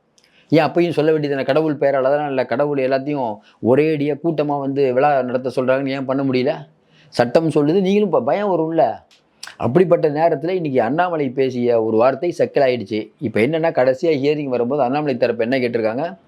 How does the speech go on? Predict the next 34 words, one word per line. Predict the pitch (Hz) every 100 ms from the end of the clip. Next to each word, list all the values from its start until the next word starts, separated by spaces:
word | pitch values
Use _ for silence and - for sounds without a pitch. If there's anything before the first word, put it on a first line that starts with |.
| _ - -
"இல்ல, | 147 185
இல்ல, | 139 135 113 - _ _ _ _
எங்க | 104 120 175 180
தரப்பு | 160 160 160 147
விட்டுருங்க, | 131 135 123 117 120 -
தமிழக | 127 180 196 165
அரசையும் | 147 185
ஒரு | 180 131
வாதியா | 117 147 139 160
உள்ள | 135 147 135
சேருங்கங்கிறாங்க." | 127 131 131 110 101 101 - _ _ - -
அப்ப | 113 120
நல்லாவே | 110 151 170 190
தெரியுது, | 151 147 131 131 185
தமிழக | - 135 175 175 151
அரசு | 143 135 - 190 190
இவருக்கு | 151 147 131 131
சப்போர்ட் | 123 - 196
வரும் | 147 127 131 135
அப்படின்னு | 127 117 110
அண்ணாமலை | 165 151 151 151 117
நினைச்சிருக்கணும் | 127 127 123 113 104
ஒண்ணு. | 120 120 - _ _ _ - -
இல்ல, | 139 180
தமிழக | 160 147 170 180 160 147
அரசுகிட்ட | 143 147
நம்ம | 165 139
உதவி | 143 180 156
கேட்டுறலாம், | 135 139 131 110 98 _ -
ஏன்னா | 143
நிறைய | 147 135 160
நம்ம | 160 147
உதவி | 139 156 143
கேட்கலாம். | 147 139 113 104